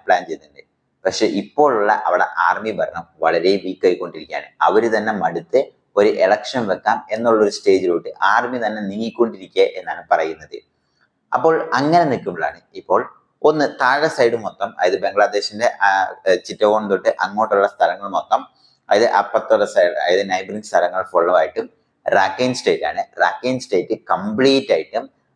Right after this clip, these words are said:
അറക്കൻ ആർമിയുടെ കൺട്രോളാണ് ഉള്ളത്. അത് ഇന്നലെ തന്നെ നമ്മൾ ഒരു വീഡിയോ ചെയ്തതാണ്. അതും കാണാത്തവർക്ക് താഴെ കൊടുക്കാം,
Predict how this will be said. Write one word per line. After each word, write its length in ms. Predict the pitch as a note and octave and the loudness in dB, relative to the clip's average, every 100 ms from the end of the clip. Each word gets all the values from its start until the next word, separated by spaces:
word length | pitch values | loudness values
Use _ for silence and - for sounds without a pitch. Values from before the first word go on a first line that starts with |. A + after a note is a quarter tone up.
| _ | _
അറക്കൻ 340 | G2 B2 C#3 | 0 0 0
ആർമിയുടെ 360 | A2+ F#2+ F#2+ F#2 E2+ | 0 0 -2 -2 -4
കൺട്രോളാണ് 440 | E2+ F2+ D#2+ D#2 E2 | 0 0 0 -2 -8
ഉള്ളത്. 200 | D#2 - _ | -10 -16 _
അത് 120 | F2 G#2 G#2 | 0 0 -2
ഇന്നലെ 240 | G#2 B2 | 2 2
തന്നെ 200 | B2+ A#2+ | 2 0
നമ്മൾ 180 | G#2+ G2+ | 0 0
ഒരു 140 | F2 D#2+ | -2 -2
വീഡിയോ 280 | E2 E2+ F2+ | -8 -2 -4
ചെയ്തതാണ്. 420 | - E2+ D2+ C#2+ - | 0 0 0 -6 -2
അതും 200 | F2+ G#2 G#2+ | -2 -2 0
കാണാത്തവർക്ക് 480 | F2 D#2+ - - A#2+ | 0 0 -6 -12 -2
താഴെ 160 | G2+ F2 | 0 0
കൊടുക്കാം, 280 | E2 - | -4 -10